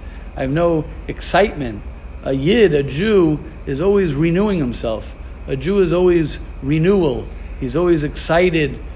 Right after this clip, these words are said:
about what, what avoda he could do today. Your tefillin today, your davening today, your, your avoda today is, will never ever exist ever again.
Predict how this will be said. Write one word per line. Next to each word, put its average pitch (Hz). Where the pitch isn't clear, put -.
about 151
what, 147
what 147
avoda 156
he 151
could 143
do 156
today. 175
Your 131
tefillin 190
today, 175
your 175
davening 165
today, 175
your, 156
your 151
avoda 156
today 170
is, 156
will 160
never 165
ever 170
exist 160
ever 147
again. 139